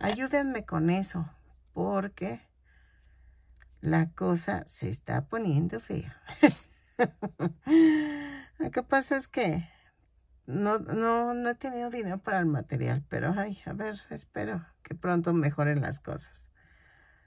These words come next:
A ver. Sale, hago esto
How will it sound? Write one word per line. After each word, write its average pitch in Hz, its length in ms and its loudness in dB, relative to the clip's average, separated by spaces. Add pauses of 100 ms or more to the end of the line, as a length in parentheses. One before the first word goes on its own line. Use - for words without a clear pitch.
(340)
A 143 300 4
ver. 110 240 -4 (2500)
Sale, 180 680 2 (520)
hago 131 400 -2 (120)
esto 262 420 -2